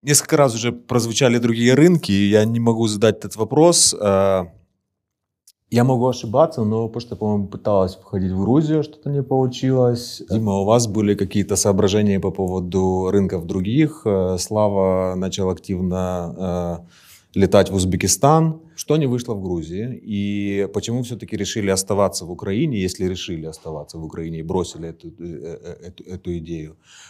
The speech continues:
Почему вы не смотрите там на другие рынки? Что, что не вышло там?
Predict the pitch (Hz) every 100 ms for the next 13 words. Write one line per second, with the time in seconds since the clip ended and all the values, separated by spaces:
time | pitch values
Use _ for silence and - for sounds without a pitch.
0 | _ - - 104 104 135 147 110 107 110
1 | 104 101 - - _ _ - 87 92 101
2 | 104 - 104 95 82 - - 80 80 92
3 | 95 143 131 113 107 101 95 87 82 -
4 | 90 87 _ - 117 107 90 82 67 -